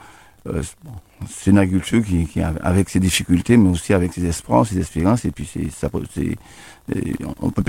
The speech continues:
on peut dire qu'une agriculture, euh, à la fois beaucoup de difficultés, en même temps beaucoup d'espoir, parce que je pense qu'il y a des choses à faire.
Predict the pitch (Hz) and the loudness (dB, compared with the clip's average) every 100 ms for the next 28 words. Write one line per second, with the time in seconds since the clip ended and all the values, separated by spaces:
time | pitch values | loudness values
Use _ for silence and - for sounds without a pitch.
0 | 98 92 98 95 127 110 92 87 90 87 | 4 4 2 6 6 4 0 0 -2 -4
1 | 117 131 101 90 - - _ - 104 104 | 0 2 4 2 -4 -20 _ 2 4 2
2 | - 80 80 - - - 110 110 107 101 | 0 -6 -6 -10 -10 -4 0 2 2 2
3 | 92 95 135 95 85 110 95 95 87 - | 2 4 4 4 4 2 4 2 0 -2
4 | - 123 92 - 101 101 92 - 101 92 | -2 0 -2 -2 -2 0 -4 -4 -6 -4
5 | 92 87 - | -2 -4 -4